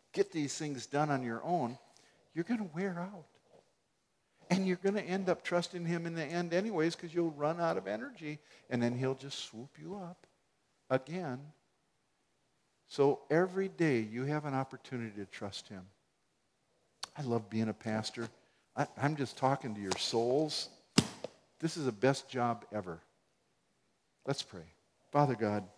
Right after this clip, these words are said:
thank you for your word. Thank you for who you are. Thank you for showing us through Old Testament examples that you are so trustworthy. You are so able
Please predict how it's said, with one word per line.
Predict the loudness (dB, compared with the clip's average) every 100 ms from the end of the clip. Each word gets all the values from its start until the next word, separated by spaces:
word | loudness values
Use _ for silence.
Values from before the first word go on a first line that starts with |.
| _ _ _ _ -20 _ -10 -10 -10 -16 -16 _ _ _ -20 _ _ _ _ _ _ _ _ _ _ -20 -6
thank | 0 0 0
you | -2
for | 0
your | -2 -2
word. | -2 0 0 0
Thank | -4 -4
you | -4
for | -4 -4 -4 -4
who | -4 -4 -4
you | -4 -4 -4
are. | -6 -4 -4 -6 _ _ _ _ _ _ _
Thank | -2 0
you | -2
for | -4 0
showing | 2 4 4 4
us | 2 0
through | -2 -2
Old | 0 -2 0
Testament | -2 -2 -6 -8
examples | -6 -2 2 2 2 0 0 -6 -12 _ _ _ _ _ _ _ _
that | -2 0
you | 0 0
are | 2
so | 0 0 6 8 10
trustworthy. | 6 0 -2 -4 -6 -8 -10 -12 -16 _ _ _ _ _
You | 4 6
are | 6
so | 4 2 6 10 10 8
able | 6 4 2 -6